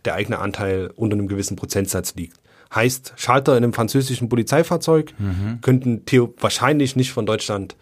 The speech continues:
Speaker 1: verhindert werden. Äh, also, dass der Export dieser, dieses
Speaker 2: Ja.
Speaker 1: Polizeifahrzeugs kann von Deutschland wahrscheinlich nicht verhindert werden, weil der Anteil an diesem Fahrzeug, der deutsche
Speaker 2: Das ist zu
Speaker 1: Anteil,
Speaker 2: niedrig.
Speaker 1: einfach zu klein ist.
Speaker 2: Mhm.
Speaker 1: Ähm, und dann aber, wenn's halt so um die großen Waffensysteme ginge, zum Beispiel diesen neuen Kampfjet,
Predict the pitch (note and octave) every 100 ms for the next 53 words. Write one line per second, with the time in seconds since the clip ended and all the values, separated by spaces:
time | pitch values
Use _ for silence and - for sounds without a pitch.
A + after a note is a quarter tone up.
0 | _ - A2+ A2+ A#2+ G#2+ F#2+ F2 F2 F2
1 | - _ _ - A2 G#2+ G#2+ G#2+ A#2 G#2+
2 | A2 G#2 - C3+ C3+ A2+ A2 G2+ A2+ G2
3 | G2 - G#2+ A2+ A2+ A2 G2+ - - A2+
4 | A2 G#2 G#2+ G#2 G2 G#2 G#2+ A2 - A#2
5 | F#3 B2 A#2+ A2 A2 - - - G#2+ A2+
6 | B2 D#3 C3 A#2 A2+ B2 A2 G2+ A2 -
7 | G2 F#2 G2+ A2 A#2 A2+ G#2+ F#2+ G2+ G#2
8 | - - - G#2+ G#2 F#2 F2+ F2 E2+ G2+
9 | - - - - _ - A2+ G#2+ G2+ G2
10 | F#2+ G2 A2 B2 A2+ A#2 A#2+ A#2+ G#2+ A2
11 | G#2+ - D#3+ E3+ D#3+ C3 C3+ B2+ - B2
12 | A#2 G#2+ D3+ C#3+ D3 - _ _ - G#2
13 | G2 G#2 G2+ G2+ F#2+ F#2+ D3 E3 - C3
14 | B2